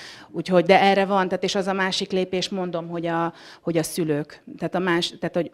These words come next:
nagyon sokszor, főleg ma Magyarországon, ugye a szülőknél van a pénztárca. És a szülőknek egyre növekvő befolyása van abban, hogy melyik, ö, intézményt választ-, válassza a gyerek,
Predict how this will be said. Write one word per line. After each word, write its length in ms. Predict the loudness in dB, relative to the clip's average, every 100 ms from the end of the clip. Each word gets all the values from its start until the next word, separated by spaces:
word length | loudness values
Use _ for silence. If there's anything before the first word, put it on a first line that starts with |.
| -10
nagyon 320 | 0 0 2 0
sokszor, 440 | -2 -4 0 -2
főleg 300 | 0 0 2
ma 60 | 0
Magyarországon, 800 | 0 0 0 -2 -4 -4 -2 -2
ugye 160 | -2 -2
a 40 |
szülőknél 540 | -4 -4 -4 -4 -4 -6
van 140 | -4
a 80 | -6 -8
pénztárca. 760 | -8 -8 -10 -10 -10 -10 -12 _ _ -20 -20 -20 -10
És 360 | -2 0 2 2
a 140 | 0
szülőknek 560 | 0 0 0 0 -2 0
egyre 180 | 0 2
növekvő 400 | 0 -2 -4 -2
befolyása 640 | -2 0 -2 0 -2 -4
van 140 | -2
abban, 320 | -2 -2 -4 -2
hogy 180 | -2
melyik, 360 | 0 0 -2 -2
ö, 420 | -2 -2 -2 -2
intézményt 560 | -2 -4 -4 -6 -6 -6
választ-, 460 | -6 -6 -6 -10 -14
válassza 520 | -6 -2 -2 -4 -6 -4
a 40 |
gyerek, 420 | 0 0 0 -2